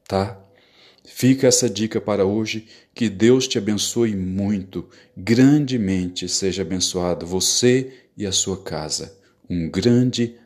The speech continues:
abraço. Gostaria de te indicar alguns dos meus livros que estão ali na Amazon, na, no site da Amazon. Você pode ir lá pesquisar com o meu nome,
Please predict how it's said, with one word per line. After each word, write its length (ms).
abraço. 720
Gostaria 480
de 120
te 160
indicar 600
alguns 640
dos 200
meus 280
livros 400
que 80
estão 340
ali 400
na 360
Amazon, 560
na, 300
no 80
site 460
da 240
Amazon. 480
Você 240
pode 260
ir 40
lá 260
pesquisar 840
com 100
o 60
meu 160
nome, 420